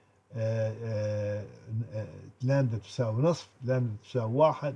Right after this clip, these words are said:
لامدا تساوي اثنين، لامدا تساوي ثمانية، وهكذا. لاحظوا أنه عندما لامدا تساوي نصف كيف شكل التوزيع؟ عندما زادت لامدا من صف-، من نصف إلى واحد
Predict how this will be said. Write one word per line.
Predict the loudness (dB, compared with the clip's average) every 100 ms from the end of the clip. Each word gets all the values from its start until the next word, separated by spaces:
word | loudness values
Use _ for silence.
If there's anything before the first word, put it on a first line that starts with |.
| -4
لامدا | -4 -4
تساوي | -4 -4 -4
اثنين، | -4 -2 0 0
لامدا | -2 -2 -4
تساوي | -2 -2
ثمانية، | -2 -2 0 2
وهكذا. | 2 0 -6 -14 -18 _ _ _
لاحظوا | 2 4 2 2
أنه | 2 2
عندما | 2 2 2
لامدا | 2 2 0 -4
تساوي | -2 2 4
نصف | 2 0 -6 -20 _ _ _ _ _ _ 2
كيف | 4 4
شكل | 0 0
التوزيع؟ | 0 2 0 0 -4 -10 _ _ -20 _ _
عندما | 2 4 4 4 4
زادت | 6 6 6 4
لامدا | 2 4 2
من | 2
صف-، | 0 -2 -2
من | 0 2 2 0
نصف | 0 -2 -2
إلى | 2 4
واحد | 6 4 4 0